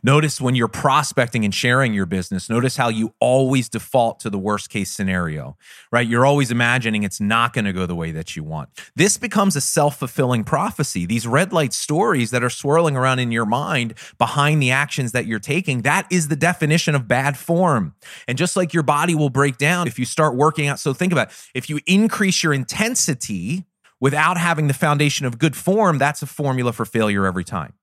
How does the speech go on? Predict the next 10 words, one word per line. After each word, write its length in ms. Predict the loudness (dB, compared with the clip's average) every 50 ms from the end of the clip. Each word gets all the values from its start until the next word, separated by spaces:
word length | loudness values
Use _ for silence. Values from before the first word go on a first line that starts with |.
| _ _ _ _ _ _ _
Same 260 | -2 0 0 0 2
thing 180 | 0 0 0 0
in 80 | 0
your 120 | 0 -2 -2
business. 480 | -4 -6 -8 -8 -14 -20 -20 -20 _ _ _ _ _ _ _ _ _
If 200 | 0 0 0 0
you 300 | 2 2 2 2 2 -2 -2 _
increase 500 | 2 2 2 2 2 2 0 0 0 0
your 80 | -2
intensity, 840 | -2 -2 -4 -4 -2 -2 0 0 0 0 -2 -2 0 -2 -4 -6 -8